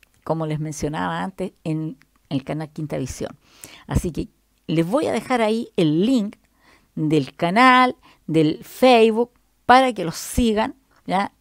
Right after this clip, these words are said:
Ellos transmiten los días lunes, miércoles y viernes en distintos horarios, a las doce del día, a las seis de la tarde y a las doce de la noche,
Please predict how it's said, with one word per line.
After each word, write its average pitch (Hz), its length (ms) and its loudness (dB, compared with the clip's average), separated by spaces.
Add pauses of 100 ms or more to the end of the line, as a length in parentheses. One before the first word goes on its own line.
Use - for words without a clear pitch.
Ellos 170 320 0
transmiten 165 680 -2
los 139 140 -4
días 147 340 -4 (100)
lunes, 262 680 0 (240)
miércoles 196 880 -2
y 175 140 -6
viernes 208 580 -2
en 202 100 0
distintos 269 460 -2
horarios, 247 420 2 (400)
a - 140 2
las 131 160 -2
doce 147 260 -6
del 156 160 0
día, 233 420 -4 (280)
a 233 140 2
las 202 160 -2
seis - 420 -6
de 165 160 -2
la 180 100 0
tarde 240 540 -2
y 175 160 -2
a 165 80 0
las 151 200 -6
doce 160 360 -8
de 135 100 -2
la 127 160 -4
noche, - 380 -4